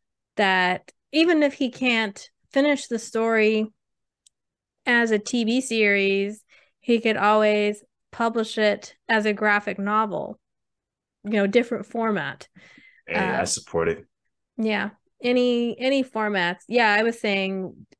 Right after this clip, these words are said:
Speaker 1: give me fan fiction. You know, I'm, <laughs> I just, I wanna, I wanna know where the, where the story goes. Like, after, you know, we still have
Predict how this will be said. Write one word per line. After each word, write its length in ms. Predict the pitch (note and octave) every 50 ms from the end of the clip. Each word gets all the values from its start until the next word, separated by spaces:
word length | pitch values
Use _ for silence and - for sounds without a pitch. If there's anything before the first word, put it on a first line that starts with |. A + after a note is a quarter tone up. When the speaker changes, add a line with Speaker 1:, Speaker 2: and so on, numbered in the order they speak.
| _ _ - - _ _ _ _
Speaker 1:
give 200 | - C#4 D#4 D#4+
me 160 | E4+ F4 E4
fan 400 | - - C4 B3+ C#4+ D#4 D#4 C#4+
fiction. 680 | - - A3+ G#3+ G#3+ - - - G3+ F#3 F3 F3 E3+ E3+
You 100 | G3+ G#3
know, 120 | G#3 G3
I'm, 240 | F#3+ G3 G#3+ A3 A3 - - - -
<laughs> 200 | B3+ - - -
I 60 | B3+
just, 300 | B3+ C#4 - - - - F4+ F#4+ F4+ D#4+ D4+ - - - - - - - D#4 D4 C4+ A#3+ B3
I 80 | B3
wanna, 580 | C4 C4+ C#4 C#4 C4+ C4 B3+ B3 B3 A#3+ A#3+ -
I 100 | A#3 A#3+
wanna 260 | A#3 A#3+ A#3 A#3 A3+
know 320 | A3+ A3 G#3+ G#3 G#3+ G#3 G#3
where 160 | G#3 G#3+ G#3
the, 220 | G#3 G3+ G3+ F3+
where 200 | - - A3 A3+
the 140 | A3 G#3+ G#3+
story 360 | G#3+ - G#3+ G#3 G3 G3 G3
goes. 600 | G3 G3+ F#3+ F#3 F3 E3+ E3 E3 G3+ A#3 - -
Like, 400 | F3 C#3+ C3 - - - - - - _ _ _ _ _ _ _ -
after, 800 | - G#3 G3 G3+ - _ - G3 F#3+ F#3+ F#3 F3+ F#3 F#3 F#3+ - _ _ _ _ _ _ _ _ _ _ _ _ _ _ -
you 80 | G#3+
know, 160 | G#3 G3+ G3
we 120 | G3+ G#3+ A3
still 260 | A3 - - A3 G#3+
have 400 | G#3+ G#3+ G#3 G3+ G3+ G3+ G#3 -